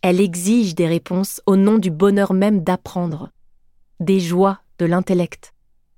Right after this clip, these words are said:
Au début du roman, son premier plaisir est de découvrir qu'elle peut détenir un secret. Un écrin de connaissance qui lui offre une sensation de contrôle inédite, un semblant de libre arbitre, voire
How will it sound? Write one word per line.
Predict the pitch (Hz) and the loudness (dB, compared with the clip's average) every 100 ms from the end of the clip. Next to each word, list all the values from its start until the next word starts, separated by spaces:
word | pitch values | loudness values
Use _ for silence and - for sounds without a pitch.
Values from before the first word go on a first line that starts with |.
| _ _ _ _ _ _ _ - - - _ _ _ | _ _ _ _ _ _ _ -20 -20 -20 _ _ _
Au | 196 | -2
début | 185 185 196 | 0 0 0
du | 180 | 2
roman, | 160 170 208 - _ _ _ _ _ _ - | 2 0 -2 -6 _ _ _ _ _ _ -14
son | - 175 | -4 -4
premier | - 202 208 | 0 2 2
plaisir | 208 - 170 175 233 247 - | 0 -2 -2 0 0 0 -2
est | 180 | -2
de | 156 160 | 0 0
découvrir | 170 180 180 180 240 | -2 -2 -2 -2 -2
qu'elle | - 170 | -2 -4
peut | - 160 | -2 -2
détenir | 208 208 190 214 202 - | -2 0 0 0 -2 -4
un | 165 | -8
secret. | - - 180 - - - _ _ _ _ _ _ _ _ _ _ | -8 -8 -10 -12 -18 -20 _ _ _ _ _ _ _ _ _ _
Un | 170 180 | 0 2
écrin | 202 - 196 | 0 -2 -2
de | 180 | -2
connaissance | 156 175 180 - 240 - | 0 0 0 -2 -4 -4
qui | 180 | -2
lui | 170 | 2
offre | 214 220 170 | 0 0 -4
une | |
sensation | 160 185 185 - 233 | -4 -4 -4 -2 -2
de | 180 | -2
contrôle | - 185 - 220 - | -2 -2 0 -2 0
inédite, | 220 214 175 185 - - _ _ _ _ _ _ | 2 2 0 -4 -10 -18 _ _ _ _ _ _
un | 180 | -4
semblant | 175 - 208 202 208 | -2 0 0 2 2
de | 180 | 0
libre | 165 196 185 | 0 0 0
arbitre, | 185 180 185 - - - - - | -2 -4 -6 -10 -20 -20 -20 -6
voire | 175 208 233 220 | 0 2 2 -2